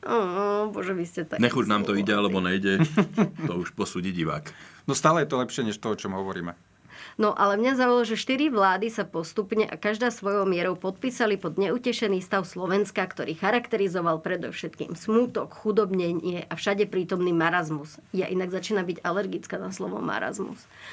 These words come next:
Speaker 1: Ă, ľudia sa stali rukojemníkmi politických sporov vo vnútri vlády, ktoré sa neblaho prejavovali na chode štátu a jeho inštitúcií. A tak sa niečo čudovať, že v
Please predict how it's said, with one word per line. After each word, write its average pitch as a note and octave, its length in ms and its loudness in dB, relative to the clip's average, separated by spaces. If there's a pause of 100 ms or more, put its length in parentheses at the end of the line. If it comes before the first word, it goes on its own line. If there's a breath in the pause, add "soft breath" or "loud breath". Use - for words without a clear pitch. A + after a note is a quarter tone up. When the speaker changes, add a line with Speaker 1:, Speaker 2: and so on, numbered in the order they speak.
(300 loud breath)
Speaker 1:
Ă, F#3+ 320 4
ľudia A3 320 4
sa B3+ 160 2
stali G#3 400 2
rukojemníkmi G3+ 840 2
politických A3+ 680 0
sporov F3 420 0
vo D#3+ 140 -2
vnútri G#3+ 400 2
vlády, E3 440 2
ktoré E3 280 -4
sa F3 160 -4
neblaho A3+ 640 4
prejavovali F3 680 2
na D#3 120 -2
chode D#3+ 280 -4
štátu A#3 600 2
a F3+ 140 -2
jeho E3+ 220 0
inštitúcií. D#3+ 960 -6 (240 loud breath)
A - 120 0
tak F#3 200 -4
sa G3+ 100 -2
niečo A#3 340 2
čudovať, F3+ 460 2
že F3 240 -4
v E3 340 -6